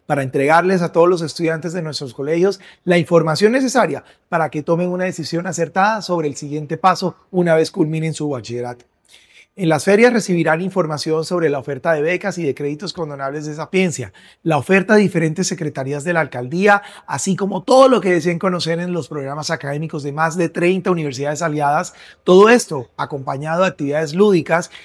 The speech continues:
que les permitirán a los jóvenes descubrir habilidades y talentos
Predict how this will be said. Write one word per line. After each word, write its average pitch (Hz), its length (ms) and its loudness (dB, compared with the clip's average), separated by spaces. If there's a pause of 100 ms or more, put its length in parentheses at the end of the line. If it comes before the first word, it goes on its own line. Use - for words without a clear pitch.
(160)
que 180 80 2
les 160 140 4
permitirán 151 580 2
a 208 60 2
los 208 160 2
jóvenes 180 420 4
descubrir 156 500 0
habilidades 160 520 0
y 165 60 -8
talentos 202 580 -4